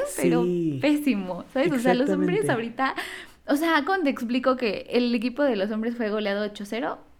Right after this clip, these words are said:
Speaker 1: y luego el equipo de mujeres gana la Champions, ¿sabes? O sea,
Speaker 2: Literalmente
Speaker 1: como
Speaker 2: pasó como en meses, en como dos meses
Speaker 1: Sí,
Speaker 2: uno del otro.
Speaker 1: sí, no, no se compara el, el nivel que tienen unos con los otros. Entonces,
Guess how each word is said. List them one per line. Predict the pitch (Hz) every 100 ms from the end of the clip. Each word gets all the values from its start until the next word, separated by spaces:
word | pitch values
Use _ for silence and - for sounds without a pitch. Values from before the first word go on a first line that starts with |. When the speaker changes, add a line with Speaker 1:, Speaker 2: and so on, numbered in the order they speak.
| _
Speaker 1:
y | -
luego | 240 226
el | 226
equipo | 202 208
de | 214
mujeres | 180 180 196 202 185 -
gana | 214 226 202
la | 180 170
Champions, | 196 180 160 247 254
¿sabes? |
O |
sea, | 247 233 262
Speaker 2:
Literalmente | 226 233 240 240
Speaker 1:
como | 247
Speaker 2:
pasó | 208 180 180
como | 208 190
en | 160
meses, | 165 165 139 - -
en | - 160
como | - 170 165
dos | 185 185
meses | 170 165
Speaker 1:
Sí, |
Speaker 2:
uno | 392 262
del | 147
otro. | 143 139 - -
Speaker 1:
sí, | 254 - 330 277
no, | 226 294
no | 294 311 349
se | 427 440
compara | 254 214 220 208 220
el, | 233 208 202
el | 220
nivel | 202 208 208
que | 226
tienen | 226 214 214
unos | 208 208
con | 208 202
los | 208
otros. | 196 202 226
Entonces, | 226 262 285